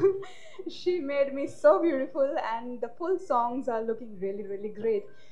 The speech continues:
So I'm expecting this movie will, uh, you know, will be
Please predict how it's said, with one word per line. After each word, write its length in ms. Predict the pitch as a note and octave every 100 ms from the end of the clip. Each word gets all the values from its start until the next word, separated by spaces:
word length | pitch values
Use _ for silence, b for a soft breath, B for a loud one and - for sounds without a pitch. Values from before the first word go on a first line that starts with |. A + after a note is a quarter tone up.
| b
So 160 | - C4
I'm 200 | C4+ C#4
expecting 520 | B3 - D4 - F4+
this 200 | F4 -
movie 340 | D4+ D4 E4+
will, 380 | D4+ C4+ C4 B3
uh, 240 | G#3+ F#3+ F#3 - -
you 160 | A3 A3+
know, 260 | G#3+ G3
will 120 | G#3 G#3+
be 160 | A3+